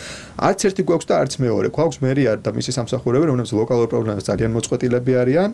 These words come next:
და, აა, მაინც, ასე ვთქვათ, მთელი ქალაქის მასშტაბით ნორმალურ დაგეგმვას ვერ აკეთებენ. ანუ არის, არიან ვიღაც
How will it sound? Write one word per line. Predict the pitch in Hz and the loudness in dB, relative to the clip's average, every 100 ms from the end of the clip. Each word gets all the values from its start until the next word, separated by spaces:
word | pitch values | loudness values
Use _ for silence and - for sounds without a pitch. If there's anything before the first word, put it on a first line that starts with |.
| - - - - - - - - - - | -6 -20 -20 -10 -4 -2 -4 -10 -20 -4
და, | 196 226 233 | 0 2 2
აა, | 208 143 135 127 127 131 135 - - - - - | 2 2 2 0 -2 -10 -16 -18 -20 -20 -16 -2
მაინც, | 127 143 170 | 2 2 2
ასე | 127 | 0
ვთქვათ, | - 127 | 0 -2
მთელი | 135 127 | 0 0
ქალაქის | 131 127 - | 0 -2 -4
მასშტაბით | 127 151 151 | -2 -2 -2
ნორმალურ | 135 123 127 | -2 0 2
დაგეგმვას | 127 123 127 180 180 | 2 0 0 0 2
ვერ | 110 | 0
აკეთებენ. | 107 - - - 104 | 0 -4 -6 -4 -2
ანუ | 107 | -2
არის, | 113 170 156 110 - - - | 2 2 2 0 -8 -20 -2
არიან | 143 - 143 | 2 4 4
ვიღაც | 110 117 117 | 2 -2 -2